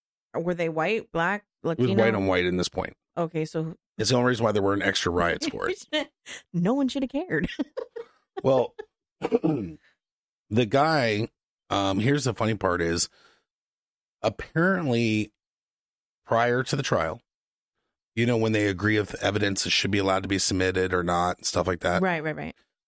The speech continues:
Speaker 2: Um, the guy who got killed, his name's Rosenbaum.
Speaker 1: Okay.
Speaker 2: He apparently, um, has a lot of other psychiatric disorders and was sent to a mental, mental hospital and all kinds of stuff. Right?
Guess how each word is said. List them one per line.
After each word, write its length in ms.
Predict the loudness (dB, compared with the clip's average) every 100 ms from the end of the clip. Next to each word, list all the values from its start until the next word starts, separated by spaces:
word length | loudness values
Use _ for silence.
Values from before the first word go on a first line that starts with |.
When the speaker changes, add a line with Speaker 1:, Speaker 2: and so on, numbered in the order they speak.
| _ _
Speaker 2:
Um, 260 | 0 2 0
the 100 | 0
guy 500 | 2 2 2 2 0
who 260 | 0 0 2
got 220 | 0 0
killed, 260 | 0 0 0
his 160 | 0
name's 280 | 0 0 0
Rosenbaum. 560 | 0 0 -2 -4 -6 -10 _ _ _ -10
Speaker 1:
Okay. 240 | -8 -10 -14 _ _ _ _ -2
Speaker 2:
He 140 | 0
apparently, 800 | 0 2 2 2 0 0 0 -2 _ _ _ -4
um, 300 | 0 0 0
has 260 | 0 2
a 60 | 2
lot 320 | 2 2 2
of 100 | 0
other 180 | 0 0
psychiatric 720 | 0 -2 0 -2 0 -2 -4
disorders 600 | -2 0 0 0 0 0
and 80 | 0
was 100 | 0
sent 220 | 0 -2
to 100 | -2
a 40 | 0
mental, 300 | 0 0 -4 -8 -6
mental 260 | -2 0
hospital 720 | 0 0 -2 -2 0 0 0 0
and 180 | -2
all 100 | -2 -2
kinds 200 | -2 -2
of 40 |
stuff. 260 | -6 -6 -14 _ _ _ _ _ _ _ _ _ -4
Right? 180 | -2